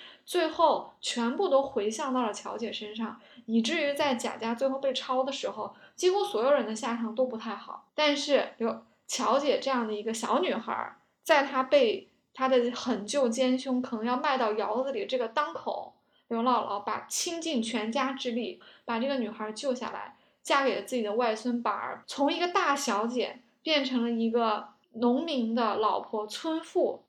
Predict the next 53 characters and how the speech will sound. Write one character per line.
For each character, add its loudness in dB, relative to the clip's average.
这 6
样 4
看 -4
起 -2
来， 2
外 4
人 0
看 -6
起 -8
来 -6
巧 0
姐 2
的 2
人 2
生 -2
是 -6
经-， -8
经 -10
过 4
了 2
一 0
个 2
大 0
起 -4
大 -2
落， -2
但 0
这 -2
就 -2
一 0
定 0
不 -2
好 -4
吗？ -8
没 2
有， 0
其 -2
实 0
她 -4
反 -2
而 -4
过 4
上 -2
了 -2
一 -2
个 -6
平 -8
常 -2
女 -6
子 -14
的 -10
生 -14
活， -10